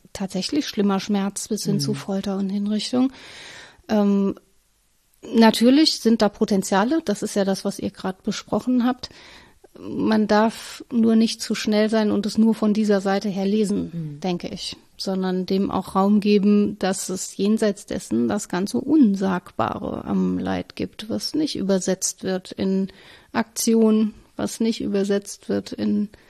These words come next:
Speaker 1: was auch immer, Kultur,
Speaker 2: Mhm.
Speaker 1: äh, Poesie, Musik wird häufig so als Katalysator <laughs> genannt. Ähm,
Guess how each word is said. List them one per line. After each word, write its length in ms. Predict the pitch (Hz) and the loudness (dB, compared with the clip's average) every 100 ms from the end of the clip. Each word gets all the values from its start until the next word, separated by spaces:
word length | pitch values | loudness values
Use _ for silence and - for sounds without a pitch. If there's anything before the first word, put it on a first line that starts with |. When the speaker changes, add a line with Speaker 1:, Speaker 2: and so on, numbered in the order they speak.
| - - - - _ _ - | -20 -20 -20 -20 _ _ -6
Speaker 1:
was 240 | 196 - | -6 -2
auch 160 | 190 - | -4 0
immer, 300 | 226 196 185 | 0 2 -2
Kultur, 920 | - 226 220 226 220 208 202 196 208 - | 0 0 0 2 4 6 6 4 0 -2
Speaker 2:
Mhm. 420 | 151 147 151 269 | -6 -6 -6 -10
Speaker 1:
äh, 640 | - 190 196 196 196 190 _ | -8 -8 -6 -6 -6 -8 _
Poesie, 800 | - 214 196 185 214 208 196 208 - - - _ | 2 4 4 2 2 4 2 0 -4 -20 -20 _
Musik 640 | 226 202 240 247 - - _ _ _ _ _ _ _ - | 0 6 6 4 -4 -18 _ _ _ _ _ _ _ -6
wird 220 | 233 220 | -6 -2
häufig 500 | 214 214 233 - - | -2 -2 -6 -8 -10
so 160 | 226 214 | -6 -4
als 260 | 214 214 - | -4 -6 -8
Katalysator 800 | 220 220 208 208 202 214 233 180 | -6 -2 -2 0 0 0 0 0
<laughs> 60 | - | -2
genannt. 540 | - 220 220 214 226 - - - - - - _ | 0 2 2 0 -2 -8 -20 -18 -18 -18 -20 _
Ähm, 380 | 240 208 202 196 | -6 -2 -2 -4